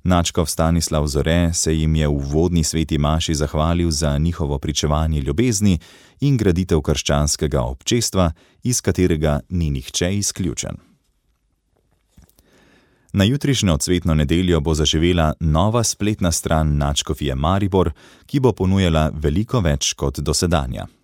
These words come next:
Omogočala bo namreč enostavno deljenje dogodkov na Facebook, vgrajeno podporo za YouTube poti-, posnetke, podcaste in predvsem lažje in hitrejše nalaganje vsebin.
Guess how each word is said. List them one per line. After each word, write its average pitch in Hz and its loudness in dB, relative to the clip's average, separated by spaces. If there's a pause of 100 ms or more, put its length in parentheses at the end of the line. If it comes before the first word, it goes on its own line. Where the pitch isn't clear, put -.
(580)
Omogočala 117 2
bo 87 2
namreč 78 2
enostavno 80 2
deljenje 76 2
dogodkov 71 -2
na 64 -4
Facebook, 101 -2 (240)
vgrajeno 110 0
podporo 104 0
za 71 0
YouTube 82 -2
poti-, 78 -6
posnetke, 98 -2 (100)
podcaste 98 -2
in 90 0
predvsem 120 0
lažje 80 2
in 73 0
hitrejše 85 -2
nalaganje 71 0
vsebin. 76 -4